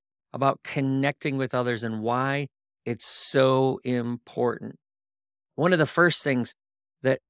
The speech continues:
a, a group will do for you is that it, there's a power of shared experiences.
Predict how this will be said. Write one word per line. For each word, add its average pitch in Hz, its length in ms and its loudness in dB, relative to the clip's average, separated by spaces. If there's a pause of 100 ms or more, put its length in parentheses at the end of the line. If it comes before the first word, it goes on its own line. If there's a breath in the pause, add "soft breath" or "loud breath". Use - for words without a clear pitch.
a, 120 120 -4 (140)
a 120 100 2
group 123 480 2
will 143 180 4
do 120 320 2
for 123 220 -2
you 110 400 -4 (500)
is 135 220 4
that 135 160 4 (120)
it, 135 220 2
there's 131 260 4
a 127 80 4
power 160 600 2
of 110 200 -4
shared 139 440 0
experiences. 120 1080 -2